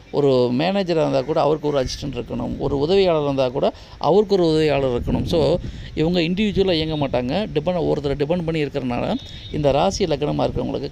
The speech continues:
கண்டிப்பாக கூட இன்னொரு ஆள் partnership தேவை. அதே மாதிரி தொழிலையும் இவங்க கூட்டு தொழில் பண்றது மிக நல்ல சிறப்பு. ஏன்னா இண்டிவிஜுவலா இருந்தா இவங்களுக்கு வந்து தொழில்ல success ஆக முடியாது. இது சுக்கிரன் வீடுனால தெரியும். சுக்கிரனா உங்களுக்கு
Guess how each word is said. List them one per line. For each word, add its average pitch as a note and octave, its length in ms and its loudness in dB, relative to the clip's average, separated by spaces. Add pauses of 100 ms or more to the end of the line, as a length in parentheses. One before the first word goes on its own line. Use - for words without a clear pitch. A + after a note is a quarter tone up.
கண்டிப்பாக D3+ 520 -2 (120)
கூட F3+ 340 0
இன்னொரு C#3 280 0
ஆள் D#3+ 160 -2 (340)
partnership D#3 580 -4
தேவை. B2+ 320 2
அதே F3+ 260 0
மாதிரி D#3+ 260 0 (380)
தொழிலையும் A#3+ 540 2
இவங்க F3 180 0 (100)
கூட்டு G3 200 -4
தொழில் D3 360 -2
பண்றது C3+ 340 -2 (140)
மிக D3+ 220 0
நல்ல C#3+ 260 -2
சிறப்பு. C3 380 -6 (120)
ஏன்னா D3+ 200 -4
இண்டிவிஜுவலா E3 480 -2
இருந்தா C#3 200 0 (360)
இவங்களுக்கு C#3+ 360 0
வந்து E3+ 160 -2
தொழில்ல D3 380 0 (380)
success D#3+ 380 -4
ஆக C#3+ 160 -2
முடியாது. A#2 520 -4 (540)
இது E3 180 -4
சுக்கிரன் G#3+ 500 -2
வீடுனால E3 440 -2
தெரியும். C#3 280 -4
சுக்கிரனா E3+ 440 -4 (800)
உங்களுக்கு C3+ 360 -2